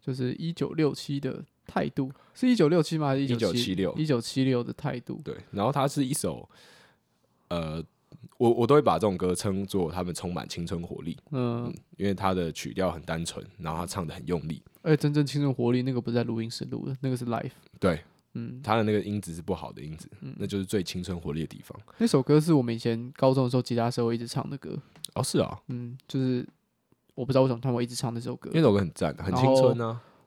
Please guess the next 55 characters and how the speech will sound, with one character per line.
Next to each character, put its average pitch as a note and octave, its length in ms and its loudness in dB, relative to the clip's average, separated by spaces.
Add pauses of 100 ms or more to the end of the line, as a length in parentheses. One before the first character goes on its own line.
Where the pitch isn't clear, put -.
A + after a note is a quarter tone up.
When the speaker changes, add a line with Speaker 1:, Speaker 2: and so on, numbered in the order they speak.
(120)
Speaker 1:
就 C#3 60 0
是 B2 300 -2
上 C#3+ 120 2
了 C3 80 4
大 B2+ 160 6
学 A#2+ 140 0
之 B2 80 0
后， B2 80 4
还 A#2+ 100 4
是 A#2+ 120 2
有 A#2 40 4
一 A#2 40 0
些 A#2+ 100 0
吉 A#2 160 0
他 A2+ 100 2
社 B2 140 0
的 B2 80 -2
朋 - 240 -6
友， - 300 -6
Speaker 2:
嗯。 - 60 -2
Speaker 1:
然 - 60 2
后 C3 80 4
有 B2+ 120 2
时 B2 80 0
候 A#2+ 80 4
会 B2 80 2
放 - 200 -4
啊， D#3 260 -8
然 - 20 -4
后 B2+ 120 0
就 B2+ 120 2
会 B2 200 0 (120)
慢 C#3+ 160 2
慢 C3+ 120 6
放、 C3 160 4
慢 B2+ 140 4
慢 B2 60 0
放， B2 160 2
就 B2 100 4
会 A#2 40 4
被 A#2+ 120 2
感 C#3 220 -6
动 C3 180 -6
到。 - 260 -8 (600)
Speaker 2:
其 - 160 0
实 E3+ 60 2
这 E3+ 60 -8
种 C3 220 6
青 A#2 160 0
春 A#2 160 4
的 G2+ 80 4
歌 F#2 160 2
都 F#2+ 200 2
超 G#2 220 0
级 D#2 320 -6